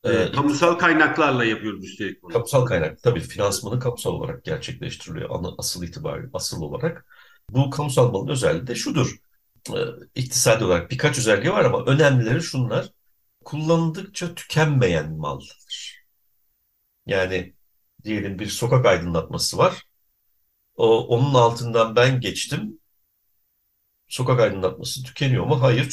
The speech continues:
Speaker 2: çünkü sen de geçebilirsin. Ama o özel mal oldu. Diyelim ki ben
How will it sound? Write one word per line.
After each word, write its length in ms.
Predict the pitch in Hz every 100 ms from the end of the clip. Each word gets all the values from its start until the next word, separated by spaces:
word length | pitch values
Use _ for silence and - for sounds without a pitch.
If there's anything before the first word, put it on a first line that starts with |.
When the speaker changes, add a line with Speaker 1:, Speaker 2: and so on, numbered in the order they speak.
| -
Speaker 2:
çünkü 180 | -
sen 220 | - 175 135
de 60 |
geçebilirsin. 640 | 90 82 78 78 - - - _ _ _ _ _ _ _ _
Ama 260 | 113 127 139
o 340 | 131 175 - - -
özel 340 | 113 143 170
mal 200 | 147 110
oldu. 560 | 92 82 147 208 - - 92
Diyelim 340 | 98 90 90
ki 380 | - 180 180 -
ben 680 | 127 117 139 147 139 123 -